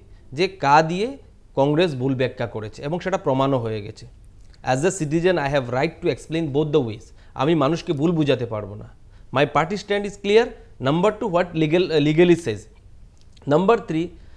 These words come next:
আসাম আন্দোলনের ফলে আস-, অজব-, আহ, অসম গণপরিষদ দলের সৃষ্টি হয়েছে, তখন সেই গুয়াহাটি মহামান্য গুয়াহাটি হাইকোর্টের সেই জাজমেন্টটা ছিল না,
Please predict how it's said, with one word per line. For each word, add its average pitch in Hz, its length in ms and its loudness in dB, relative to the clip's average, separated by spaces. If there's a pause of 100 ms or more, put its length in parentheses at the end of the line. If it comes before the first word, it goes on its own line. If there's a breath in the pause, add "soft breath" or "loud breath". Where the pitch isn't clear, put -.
(240 soft breath)
আসাম 185 300 4
আন্দোলনের 175 520 4
ফলে 165 240 0 (160)
আস-, - 200 -8
অজব-, 151 340 2
আহ, 127 320 2
অসম 156 240 -2
গণপরিষদ 147 540 0
দলের 131 280 0
সৃষ্টি - 360 -6
হয়েছে, 113 380 -8 (600 soft breath)
তখন 202 460 2
সেই 170 260 0
গুয়াহাটি 127 600 -2
মহামান্য 160 580 0
গুয়াহাটি 131 400 -2
হাইকোর্টের 127 480 -4
সেই 175 160 -4
জাজমেন্টটা 135 500 -2
ছিল 165 320 4
না, 120 180 0